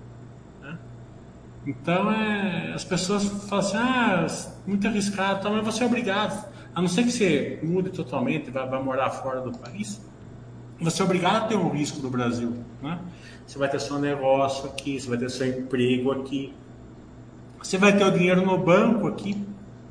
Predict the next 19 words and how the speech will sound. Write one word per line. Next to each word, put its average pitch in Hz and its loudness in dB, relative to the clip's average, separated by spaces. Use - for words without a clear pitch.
né? 190 -6
Tem 165 4
um 165 8
amigo 175 8
meu 185 6
que 196 2
era 190 4
milionário, 180 4
milionário 208 4
mesmo, 143 0
sabe? 127 -2
Milionário 180 -2
mesmo. 135 -2
Coisa 143 0
assim 170 -2
de 165 -4
cinquenta 165 -2
milhões, 127 -2
né? 120 -8